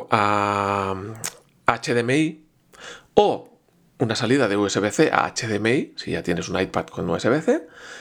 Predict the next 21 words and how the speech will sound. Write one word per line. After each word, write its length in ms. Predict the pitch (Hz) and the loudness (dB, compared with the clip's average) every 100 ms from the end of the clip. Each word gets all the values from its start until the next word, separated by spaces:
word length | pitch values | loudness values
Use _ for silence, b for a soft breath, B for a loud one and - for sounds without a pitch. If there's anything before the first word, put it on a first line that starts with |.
| B _ _ | B _ _
puedes 540 | 165 151 143 143 139 | 4 6 6 4 2
ver 180 | 175 151 | 2 2
ese 180 | 117 - | 0 -2
contenido 680 | 110 110 107 123 190 190 | 0 0 2 2 2 0
que 120 | 117 85 | -4 -2
tienes 300 | 90 90 98 | -2 -2 0
en 120 | 107 | 2
el 100 | 131 | 4
iPhone, 580 | 185 185 175 247 302 B B B B - | 2 0 -4 -4 -8 B B B B 0
o 140 | - | 2
puedes 240 | 110 120 117 | 4 2 0
ver 240 | 131 151 143 | 0 2 2
ese 100 | 123 | -2
contenido 460 | 104 110 131 165 | -4 0 0 0
que 120 | 95 | 0
te 80 | 92 | -2
has 80 | 135 | -2
descargado 400 | 98 110 110 127 | 0 0 2 2
en 60 | 175 | 2
el 120 | 190 | 0
iPad, 220 | 190 247 | 0 -2